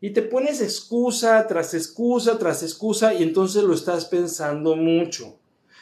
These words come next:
Y cuando lo piensas, se te nota, ese es el detalle de pensar las cosas, se nota que lo estuviste pensando, que lo estuviste practicando, se nota que dudaste de ti.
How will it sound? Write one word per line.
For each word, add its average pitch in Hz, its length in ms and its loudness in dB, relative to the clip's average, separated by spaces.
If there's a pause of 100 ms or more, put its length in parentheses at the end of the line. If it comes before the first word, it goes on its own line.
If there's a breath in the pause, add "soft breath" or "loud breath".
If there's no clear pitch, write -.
(240 soft breath)
Y 160 180 4
cuando 175 320 6
lo 175 220 4
piensas, 202 520 2
se 165 120 0
te 160 200 -4
nota, 190 420 0
ese 262 160 -8
es - 160 -8
el 208 120 -2
detalle 214 460 -4
de 202 100 6
pensar 170 440 0
las 180 200 -2
cosas, 185 520 -2 (280 loud breath)
se - 240 -2
nota 208 420 6
que 202 80 2
lo 175 80 8
estuviste 165 460 4
pensando, 156 720 2
que 160 80 -2
lo 131 60 2
estuviste 143 320 -6
practicando, 160 800 -2
se 151 160 -6
nota 165 380 0
que 156 140 -2
dudaste 135 600 -4
de 117 140 -8
ti. 156 480 -6